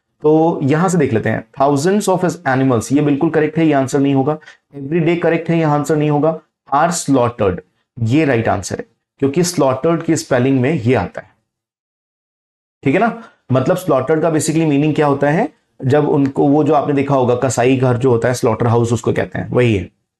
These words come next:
नेक्स्ट, पीयूष is inexperienced in leather industry। अब ध्यान से देखो, इस अंडरलाइन वर्ड का आपको बताना है एक ईडियम। ठीक है, अब देखो यहां क्या लिखा है, इनएक्सपीरियंस्ड। अगर किसी भी वर्ड की शुरुआत में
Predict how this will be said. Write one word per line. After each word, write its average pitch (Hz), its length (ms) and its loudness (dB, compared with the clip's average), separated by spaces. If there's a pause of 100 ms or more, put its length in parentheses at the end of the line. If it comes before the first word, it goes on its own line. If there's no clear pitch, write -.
(440)
नेक्स्ट, 180 440 -2
पीयूष 180 380 2
is 185 140 2 (140)
inexperienced 160 1000 0 (380)
in 151 160 2
leather 120 380 2
industry। 113 440 0 (140)
अब 127 120 0
ध्यान 139 220 0
से 165 100 -2
देखो, 160 320 -2 (280)
इस 180 280 0
अंडरलाइन 151 580 2
वर्ड 139 360 2
का 123 200 2
आपको 143 680 -2
बताना 123 520 0
है 135 240 0
एक 135 260 0 (100)
ईडियम। 110 500 2 (400)
ठीक 139 140 -2
है, 180 240 -4 (640)
अब 151 100 -2
देखो 180 180 2
यहां 180 200 2
क्या 180 100 0
लिखा 180 220 0
है, 185 160 -2
इनएक्सपीरियंस्ड। 139 800 0 (120)
अगर 135 320 2
किसी 143 540 0
भी 175 320 2
वर्ड 143 540 2
की 156 200 0
शुरुआत 120 680 0
में 110 360 -2